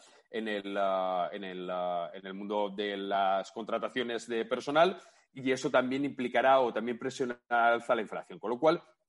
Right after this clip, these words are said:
ese dato en la parte de Estados Unidos yo creo que es el que ahora mismo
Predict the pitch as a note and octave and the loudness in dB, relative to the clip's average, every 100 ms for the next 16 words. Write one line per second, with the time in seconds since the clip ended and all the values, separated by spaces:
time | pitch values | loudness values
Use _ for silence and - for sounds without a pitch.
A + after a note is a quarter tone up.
0 | _ - C3+ D#3 D3+ D3+ C#3 A2+ G2+ A#2 | _ -8 -4 2 2 2 0 0 0 0
1 | C3 B2+ B2+ C3 B2+ B2+ A#2 A2 A#2 A#2+ | -2 -2 -4 -4 -6 -4 -4 -4 -4 -6
2 | B2 A#2+ - A2 G2+ A2 A#2+ A2+ C3 C3+ | -8 -10 -6 -2 -2 -2 -4 -6 -8 -10